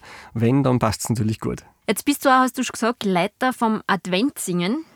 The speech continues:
Speaker 2: in der Steiermark, gell? So Veranstaltungen leiten, organisieren, das ist auch immer eine Typfrage, finde ich, oder? Das kann auch nicht jeder machen. Warum hast du das gemacht oder machst du das?
Speaker 1: Ich hab schon immer gern Sachen organisiert und vor allem verwirklicht. Und wie ich in Salzburg heraus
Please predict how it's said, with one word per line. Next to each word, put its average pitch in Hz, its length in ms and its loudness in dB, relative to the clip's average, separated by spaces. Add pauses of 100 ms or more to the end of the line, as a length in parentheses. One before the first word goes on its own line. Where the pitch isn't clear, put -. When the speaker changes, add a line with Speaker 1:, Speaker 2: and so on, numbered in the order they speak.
Speaker 2:
in 202 140 0
der 196 80 0
Steiermark, 220 640 -2
gell? 226 240 0
So 226 260 2
Veranstaltungen 240 840 2
leiten, 196 440 2
organisieren, 220 560 4
das 240 100 -2
ist 240 140 0
auch 233 100 4
immer 254 200 4
eine 220 120 0
Typfrage, - 840 -2
finde 165 300 -2
ich, 139 80 -2
oder? 202 100 2
Das 220 220 -2
kann 240 160 2
auch 165 100 0
nicht 185 140 2
jeder 160 160 2
machen. 156 600 -2
Warum 208 300 4
hast 247 200 -2
du 262 40 -4
das 302 180 -4
gemacht - 240 0
oder 208 100 2
machst - 300 0
du 277 40 -2
das? 285 240 -4 (600)
Speaker 1:
Ich 156 100 2
hab - 120 -4
schon - 180 0
immer 165 360 6
gern 110 320 0
Sachen 135 320 -2
organisiert 123 640 2
und 143 200 2
vor - 160 0
allem 131 100 4
verwirklicht. 127 580 0
Und 113 140 2
wie 127 60 2
ich 131 60 4
in 131 80 4
Salzburg - 400 -2
heraus 139 260 2